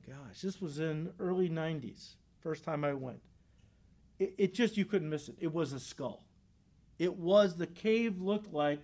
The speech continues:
a skull. And so I challenge you to go online and look at it 'cause it's incredible, right? Um, but okay, let me just say this. As we study the events that led up to Jesus,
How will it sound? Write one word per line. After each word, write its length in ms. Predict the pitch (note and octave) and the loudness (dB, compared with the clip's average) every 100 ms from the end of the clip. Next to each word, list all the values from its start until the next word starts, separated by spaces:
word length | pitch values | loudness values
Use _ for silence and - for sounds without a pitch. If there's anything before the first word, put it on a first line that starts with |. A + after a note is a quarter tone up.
| - | -10
a 80 | C3+ | -14
skull. 440 | - - A2+ - - - - - - _ _ - - | -12 -8 -10 -10 -20 -20 -20 -20 -20 _ _ -20 -14
And 100 | B2+ | 0
so 100 | F3+ | 2
I 120 | E3+ C#3 - - - | 2 -2 -16 -20 0
challenge 320 | C4+ D4 F#3+ | 4 6 4
you 80 | F#3+ | 2
to 40 | |
go 120 | F3+ | 2
online 300 | G#3 F#3 F#3 | 4 4 4
and 220 | F#3 G3+ A#3 | 2 0 0
look 260 | G#3+ G#3+ | 0 4
at 140 | D3 C3 | 4 4
it 60 | |
'cause 160 | C#3 D3 | 2 -2
it's 160 | D#3+ | -2
incredible, 560 | E3 C3+ - E3+ B2 - C3+ | -4 -6 0 2 2 -2 0
right? 280 | C#3 E3+ - - - - - | 4 4 2 -16 -20 -20 -4
Um, 460 | C3+ E3 D3+ C#3 C3 - - - _ - | 4 6 6 2 -8 -16 -20 -20 _ -2
but 160 | - G#3+ | 8 10
okay, 300 | A3 A3 D3+ | 10 8 6
let 120 | G#3 | 4
me 60 | D#4 | 2
just 160 | D4+ A#3 | 2 4
say 120 | A3+ | 4
this. 340 | D#3 A2+ - - _ _ _ _ _ _ - | 4 -4 -14 -20 _ _ _ _ _ _ 10
As 200 | B3 G#3+ | 10 10
we 100 | A#3+ | 4
study 380 | - D#4 E4 D4+ | 4 4 4 6
the 160 | B3+ | 6
events 420 | G#3 C#3+ F#3 F#3+ F#3+ | 6 6 4 4 2
that 160 | F#3+ | 2
led 220 | F3+ G#3+ | 6 8
up 160 | G#3+ G#3+ | 8 6
to 100 | G3 | 0
Jesus, 800 | D3+ G3+ E3+ F#3 F#3 F#3 - | 2 2 4 4 4 0 -14